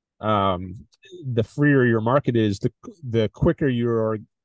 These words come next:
you're gonna separate the wheat from the chaff, the quicker you're gonna get to a, a, a good solution. So I,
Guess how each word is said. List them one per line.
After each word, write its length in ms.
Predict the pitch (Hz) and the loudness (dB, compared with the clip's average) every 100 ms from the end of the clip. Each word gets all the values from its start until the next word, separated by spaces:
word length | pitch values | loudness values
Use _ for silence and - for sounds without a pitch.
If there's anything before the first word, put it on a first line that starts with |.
| _ _ | _ _
you're 140 | 127 | -8
gonna 160 | 123 123 | -6 -8
separate 480 | - 131 127 120 - | -6 -8 -6 -6 -4
the 100 | 107 | -4
wheat 180 | 123 | -4
from 140 | - 107 | -4 -10
the 80 | 92 | -8
chaff, 300 | - 110 - - | -6 -8 -10 -16
the 60 | |
quicker 300 | 117 160 - | -8 -6 -4
you're 120 | 123 113 | -4 -4
gonna 100 | 98 | -4
get 200 | 123 151 | -4 -4
to 200 | 120 107 | -8 -8
a, 260 | 98 95 85 _ | -8 -10 -14 _
a, 260 | 101 98 104 | -10 -8 -6
a 60 | |
good 240 | 98 110 101 | -6 -6 -6
solution. 540 | - 110 107 - 98 | -10 -10 -8 -8 -12
So 260 | 95 113 104 | -6 -6 -4
I, 180 | 107 | -6